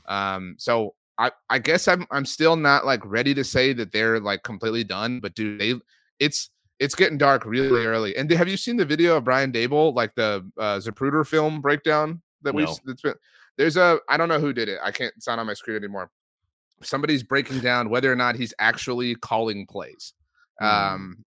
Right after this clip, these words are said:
Speaker 1: and, and, like, from the sideline or whatever. And so that's kinda weird. Um, like, th-, this just has, has gotten about as bad as it could possibly get, about as fast as it could possibly get.
Speaker 2: Who do you believe in more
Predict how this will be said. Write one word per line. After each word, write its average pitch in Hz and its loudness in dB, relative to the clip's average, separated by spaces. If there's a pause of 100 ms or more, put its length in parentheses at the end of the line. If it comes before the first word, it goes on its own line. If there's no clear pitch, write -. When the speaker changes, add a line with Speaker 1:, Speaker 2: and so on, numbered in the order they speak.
(120)
Speaker 1:
and, 120 0
and, 123 -2
like, 107 0
from 123 -2
the 104 -4
sideline 101 2
or 98 -4
whatever. 87 -4
And 107 -10
so 117 0 (380)
that's 110 2
kinda 139 2
weird. 139 4 (260)
Um, 107 2
like, 123 0 (420)
th-, 147 -2
this 165 0
just - 2
has, 139 2
has 139 -2
gotten 143 2
about 120 4
as 107 -6
bad 110 4
as 147 0
it 151 -8
could 127 -6
possibly 151 0
get, 175 2 (120)
about 110 0
as - -8
fast 131 4
as 104 -12
it 95 -14
could - -20
possibly 92 -12
get. - -20 (680)
Speaker 2:
Who 101 -14
do 101 -8
you 98 -6
believe 98 -8
in 92 -8
more 82 -8